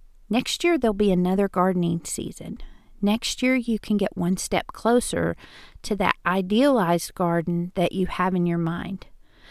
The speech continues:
Don't feel like you have to get there all at once. Let's start where you are. And with that, let's make some easy decisions today and help you walk through ten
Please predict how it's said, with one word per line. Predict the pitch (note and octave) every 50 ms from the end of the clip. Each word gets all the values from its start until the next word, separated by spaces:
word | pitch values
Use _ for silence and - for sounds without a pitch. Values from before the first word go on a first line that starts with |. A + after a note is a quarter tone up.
| - - - - - G#3+ -
Don't | A#3 A#3+ C#4 D4+
feel | - - D4 D4+ C#4+
like | C4 B3+ - - A3+
you | G#3+
have | - G3 F#3 - -
to | G3
get | F3+ G3+ F#3+ -
there | G3+ E3+ - -
all | - E3+ F3+ E3
at | D#3+ -
once. | - E3+ F3+ - - - - - - - - - - - - _ - - - - - - - - - - -
Let's | C4 D4+ - -
start | - - - - A3 G#3+ G#3 - - -
where | F3+ F3+ F#3+ G#3 G#3
you | G3+ F#3+ G3+ G3 - - -
are. | D2+ - - - - - - - - - - - - - - _ _ - - - - - - -
And | F#3 F3+ F#3
with | G#3 C#4 F4 - -
that, | F#3+ F3 E3 F3 - - - - - - - - - - - - - - - - - -
let's | - D#4 - -
make | - F4+ F#4 -
some | - C4 A#3 A3
easy | - G#3 A#3 A3 G#3+ G#3+ F#3+
decisions | - G3+ - - - F#3+ F#3+ F#3 - E3+ E3 E3 E3 - -
today | - - - - - - - - - G#3 - - - - -
and | F#3 F#3 F#3+
help | - - - C#4+ D4 D#4+ - - - -
you | G3+ G3+ F#3+ F#3+ F#3 F3+
walk | F3+ F#3+ F#3+ G#3 A3 - - - -
through | - - F#3+ F3 E3 E3 E3 E3 E3+ - - - - - - - - - -
ten | - C#4 B3+ B3+ B3+ B3 A#3+